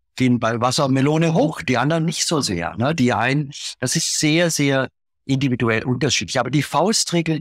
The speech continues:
ist schon, je mehr Ballaststoffe, je komplexer die Matrix ist, desto besser.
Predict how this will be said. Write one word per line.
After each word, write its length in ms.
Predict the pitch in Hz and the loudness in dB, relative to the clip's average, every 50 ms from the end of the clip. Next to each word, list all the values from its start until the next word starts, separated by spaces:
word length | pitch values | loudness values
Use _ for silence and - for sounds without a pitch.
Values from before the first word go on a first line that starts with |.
| 160 151 | -2 -4
ist 220 | 135 - - - | -4 -2 0 0
schon, 380 | - - 131 135 156 185 202 214 - _ _ _ _ _ _ _ _ _ _ _ _ _ | 0 2 2 2 2 0 0 -2 -8 _ _ _ _ _ _ _ _ _ _ _ _ _
je 240 | _ 113 113 135 131 | _ 0 0 2 4
mehr 500 | 123 123 127 139 165 185 196 208 196 180 - _ _ _ _ _ _ _ _ _ _ _ _ _ _ _ _ | 4 4 4 4 4 2 2 0 0 -4 -6 _ _ _ _ _ _ _ _ _ _ _ _ _ _ _ _
Ballaststoffe, 960 | 107 - 110 104 101 104 107 110 - - - - - - - 165 165 156 - | -4 0 0 2 2 2 0 0 0 -2 0 0 -2 0 0 -2 -2 0 -2
je 340 | 160 143 160 - 131 127 120 | -4 -4 -2 0 0 0 0
komplexer 500 | 113 - 123 156 160 185 196 - - 165 | 0 -2 -2 0 0 -2 0 0 -2 0
die 120 | - 135 | 0 0
Matrix 560 | 120 120 117 127 151 - - 131 110 - - - | 0 2 2 0 0 -2 -4 -6 -6 -6 -8 -12
ist, 340 | - 101 92 - - - | -10 -10 -8 -10 -8 -4
desto 280 | - 123 - - - 120 | -4 -4 -2 -2 -2 -4
besser. 640 | 85 - 110 110 117 - - 110 85 80 85 82 82 | -2 -2 -4 -4 -2 -2 -4 -4 -4 -4 -6 -10 -14